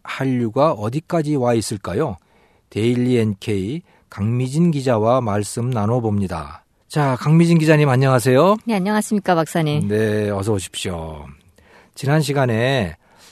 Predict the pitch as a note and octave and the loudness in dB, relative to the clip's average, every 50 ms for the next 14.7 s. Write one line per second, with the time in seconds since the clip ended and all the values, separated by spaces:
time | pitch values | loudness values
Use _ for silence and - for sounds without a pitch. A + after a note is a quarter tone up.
0 | _ _ - - G2+ G#2 A#2 B2 B2 B2 A#2+ B2 A#2+ A#2+ A2+ G2+ - C3 B2+ A2+ | _ _ -14 -10 -6 -4 -2 0 0 0 2 0 0 0 -2 -2 -2 -2 -2 -2
1 | B2+ D3 D#3+ D#3+ D3 - - D3+ D3 C3+ C3 C3 A#2+ - - B2 A#2+ B2 B2 A#2 | -2 -2 -2 -2 -2 -2 -2 -2 0 0 0 -2 -2 -4 -6 -6 -4 -4 -2 -2
2 | G#2+ A2+ G#2 - C3 A#2+ G2+ - - A#2+ A2 G#2 F#2 E2 D#2 D2 D#2+ F2 F#2+ A#2+ | -2 -2 -2 -2 -4 -4 -4 -2 0 2 2 2 2 -2 -6 -10 -10 -8 -6 -4
3 | B2 C3 C3 B2+ A#2+ A#2 A2+ G#2 G#2 G#2 G#2 G2+ G2 A2+ B2 C3 A#2+ A#2+ C#3 D#3 | -4 -4 -2 -2 0 0 0 -2 -2 -4 -4 -4 -2 -2 -2 -2 -2 -2 -2 -2
4 | D3 B2+ A2 G#2+ F2 D2 D2+ - _ _ _ _ _ _ _ _ _ _ _ _ | 0 0 -2 -2 -4 -4 -10 -16 _ _ _ _ _ _ _ _ _ _ _ _
5 | _ _ _ _ - - - - - - - _ _ - - - D#3+ F#3 G3+ G3+ | _ _ _ _ -20 -20 -20 -20 -20 -20 -20 _ _ -16 -6 -2 2 2 2 2
6 | G3 F3+ _ _ - - - B2 C#3+ D#3+ F3+ F#3 F#3 F#3+ F#3 F3+ F3+ F3+ F3+ F3+ | 0 -2 _ _ -14 -6 0 2 4 6 6 6 6 6 6 6 4 4 4 4
7 | F3+ F3 E3 A#2+ A2+ A2+ B2 C#3 D3 D3+ D3+ D#3 D3+ C#3+ C3 A2+ A2 C3 C#3+ D#3 | 4 2 2 0 0 2 2 4 4 4 4 4 4 2 2 2 2 4 4 4
8 | D3+ D3+ C#3+ _ _ - - C#3 C3+ C3 B2 B2 C3+ C3 B2 A#2 A2 A#2 G#2 B2+ | 4 2 0 _ _ -6 -2 -2 0 0 2 4 4 4 4 4 0 -4 -4 -2
9 | A#2 A#2 A#2+ A2 G2 - _ _ _ _ _ _ _ _ _ _ _ - - A#2+ | 2 4 4 4 4 2 _ _ _ _ _ _ _ _ _ _ _ -12 -8 -8
10 | A2+ G#2 _ _ _ _ - D3+ C#3 B2+ B2+ B2 G#2 A#2 A2 A2 G#2 - A#2 A#2+ | -8 -8 _ _ _ _ 2 4 4 4 4 2 2 2 0 0 0 2 2 2
11 | G#2+ - - A#2+ G#2+ G2 F#2+ F#2+ F#2+ F2+ F#2 G2+ C#3+ E3+ - A#2+ A#2+ - D#3+ - | 2 2 0 -2 -2 0 0 0 -2 -2 -2 -2 -4 -4 -4 -4 -2 -2 -2 0
12 | - D3 A#2+ G2 - D3 F3 - - A#2+ B2 A#2+ A2 F#2+ F3 F3 E3 D#3 D3+ D3 | 0 -2 -2 -2 -4 -8 -8 -4 -2 0 2 2 2 2 2 2 2 0 -2 -4
13 | C#3 C#3 - - - G#3 B3 D4+ D#4+ D#4 C4+ F3+ D#3+ C3+ - F3+ D#3 D3 C#3 C#3+ | -6 -8 -10 -6 -2 -2 -2 0 0 -2 -2 -2 -2 -4 -4 -4 -4 -2 -4 -4
14 | - - - D#3+ C#3+ C3+ C3+ C#3 C#3 C#3 C3+ B2+ G#2 G2+ | -6 -8 -6 -6 -4 -4 -4 -6 -6 -8 -6 -4 -2 0